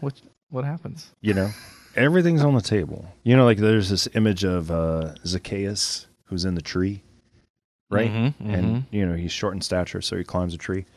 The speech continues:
Speaker 2: And Jesus is walking by and sees Zacchaeus in the tree. Says, "Zacchaeus," he calls him by name, "come down quickly." And what's he say?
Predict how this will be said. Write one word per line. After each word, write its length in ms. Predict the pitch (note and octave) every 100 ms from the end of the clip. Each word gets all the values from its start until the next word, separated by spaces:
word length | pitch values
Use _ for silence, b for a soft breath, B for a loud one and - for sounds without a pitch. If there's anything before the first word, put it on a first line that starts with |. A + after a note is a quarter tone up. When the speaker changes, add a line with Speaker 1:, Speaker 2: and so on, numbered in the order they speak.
| b b b b _ _ _
Speaker 2:
And 160 | G#2+ F#2
Jesus 240 | G#2 F#2
is 120 | E2+
walking 300 | F#2 F#2 F2+
by 220 | E2+ F2+ F2+
and 120 | D#2+
sees 340 | - F2 E2+
Zacchaeus 460 | - - F#2 E2+ F#2
in 100 | G#2
the 60 |
tree. 260 | - G#3+ G2+
Says, 300 | - F2 F2+ -
"Zacchaeus," 800 | F#2+ F#2+ F2+ - A#2+ F2 E2 -
he 180 | G2 G2+
calls 220 | G#2 F#2
him 80 | E2+
by 100 | F2
name, 380 | F#2 F2 E2+ F2+ -
"come 140 | G#2
down 160 | F#2 F2
quickly." 480 | - D3+ G2+ E2+ - b b b b _
And 80 | G2+
what's 140 | A2 A#2
he 80 | D3+
say? 300 | A#2+ A#2+